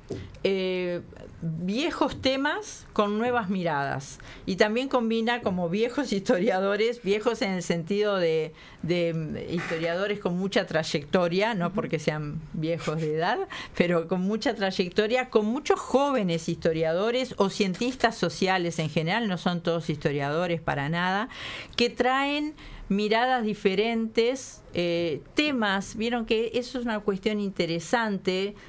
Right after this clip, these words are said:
Eh, las ciencias sociales van abriendo también debates, investigaciones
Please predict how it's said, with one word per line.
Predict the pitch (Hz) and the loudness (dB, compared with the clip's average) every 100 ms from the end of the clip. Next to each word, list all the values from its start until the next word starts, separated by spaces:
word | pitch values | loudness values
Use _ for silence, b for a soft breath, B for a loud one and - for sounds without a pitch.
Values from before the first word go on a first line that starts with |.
| B | B
Eh, | - 170 170 170 165 156 | -2 0 2 2 0 0
las | 165 | -2
ciencias | - 208 214 196 | -2 0 0 0
sociales | 185 - 190 202 196 | -2 0 2 2 2
van | 185 190 | 2 2
abriendo | 175 170 202 233 226 190 170 | 2 2 0 0 0 0 -2
también | 170 160 160 170 175 196 B B B - | -2 -2 0 0 0 -4 B B B -10
debates, | 151 165 170 196 196 180 170 | -2 0 2 2 0 -2 -2
investigaciones | 165 151 156 160 151 147 - 190 190 190 196 196 | -2 -2 -2 -2 -2 -2 -2 0 0 -2 -4 -6